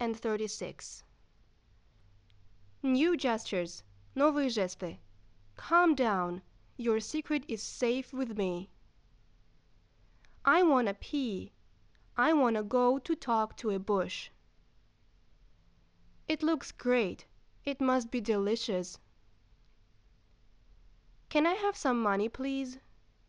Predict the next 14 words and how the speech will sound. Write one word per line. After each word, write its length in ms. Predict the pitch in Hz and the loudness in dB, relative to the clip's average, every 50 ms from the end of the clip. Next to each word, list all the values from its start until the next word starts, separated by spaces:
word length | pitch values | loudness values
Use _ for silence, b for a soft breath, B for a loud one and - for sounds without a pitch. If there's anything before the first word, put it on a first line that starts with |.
| - - - - _ _ _ - _ - - _ _ _ - - - _ _ _ _ - - _ | -20 -20 -20 -20 _ _ _ -20 _ -20 -20 _ _ _ -20 -20 -20 _ _ _ _ -20 -20 _
Hey, 240 | - - - 349 359 | -12 -2 0 2 4
you, 400 | 349 311 262 220 196 180 180 - - | 4 4 4 4 2 0 -2 -4 -8
come 240 | - - 277 285 294 | -2 0 2 2 2
here 360 | 277 254 269 277 277 254 247 | 0 0 0 2 2 2 0
right 320 | 226 208 220 208 247 277 - | 0 -2 -2 -2 -2 -2 -2
now. 420 | 277 254 214 185 175 170 180 - - - - - - _ - - - - | -2 0 0 0 -2 -4 -6 -10 -16 -20 -20 -20 -20 _ -20 -20 -6 -2
I 140 | 285 277 269 | 0 2 2
need 220 | 269 269 262 - - | 2 2 0 -2 -6
to 80 | 262 | -12
talk 300 | - - 240 226 226 - | -4 -2 0 0 0 -2
to 120 | - 247 220 | -4 -4 -4
you. 340 | 202 180 175 170 175 214 - _ - _ _ - - - _ - _ - _ _ _ _ _ _ _ - _ - - _ _ - - _ - - - - - - - - | -2 -2 -4 -6 -8 -12 -16 _ -20 _ _ -20 -20 -20 _ -20 _ -20 _ _ _ _ _ _ _ -20 _ -20 -20 _ _ -20 -20 _ -20 -20 -20 -20 -20 -20 -8 -2
I 180 | - 311 294 294 | 0 2 2 2
see. 540 | 277 - - - 294 254 208 190 185 214 | 0 -2 -4 -2 -2 -2 -2 -4 -6 -10